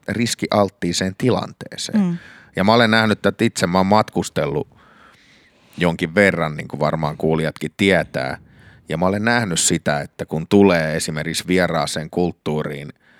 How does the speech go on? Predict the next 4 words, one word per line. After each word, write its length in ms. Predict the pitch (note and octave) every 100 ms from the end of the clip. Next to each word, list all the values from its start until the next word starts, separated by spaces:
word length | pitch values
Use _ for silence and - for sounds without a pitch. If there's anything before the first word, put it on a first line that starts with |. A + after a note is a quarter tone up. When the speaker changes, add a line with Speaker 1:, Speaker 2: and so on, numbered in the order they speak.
| - - - -
Speaker 1:
jostakin, 580 | C#2+ - - - D2 C#2 _ _ _ -
ö, 240 | C#2 C#2 C#2+ _ _ _ _ _ _ _ _ _ -
länsimaista 800 | E2+ D2+ F2+ A#2+ G#2+ F#2 - E2+ - - _ _ _ _ _ _ _ _ _ _ _ _ _
ihmisiä, 600 | F#2 F#2+ F#2 E2+ - D2+